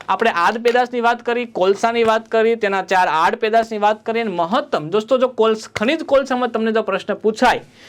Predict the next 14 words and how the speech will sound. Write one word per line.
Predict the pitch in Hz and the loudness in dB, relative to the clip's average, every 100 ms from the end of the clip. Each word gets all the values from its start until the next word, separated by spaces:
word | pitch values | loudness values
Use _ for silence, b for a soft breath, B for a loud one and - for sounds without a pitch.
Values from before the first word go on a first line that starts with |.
| B _ | B _
તો | 233 | -2
આજના | 226 185 240 339 320 | 2 2 2 4 4
લેક્ચરમાંથી | 269 254 247 233 226 | 2 0 0 -2 -2
એક | - 254 - | 0 0 -2
પણ | 247 349 359 | -2 2 2
પ્રશ્ન | 311 247 - 233 | 2 -2 -4 -2
બારે | 226 180 180 190 208 | 0 2 2 2 -2
નહીં | 185 139 135 160 247 160 | -4 -8 -4 0 0 0
જાય, | 120 110 | -6 -6
આ | 147 180 | -2 -2
તમારે | 180 170 156 | -2 -2 0
યાદ | 151 208 | 2 2
રાખવાનું | 233 233 233 240 | 0 0 -2 -4
છે. | 240 233 226 | -2 -4 -4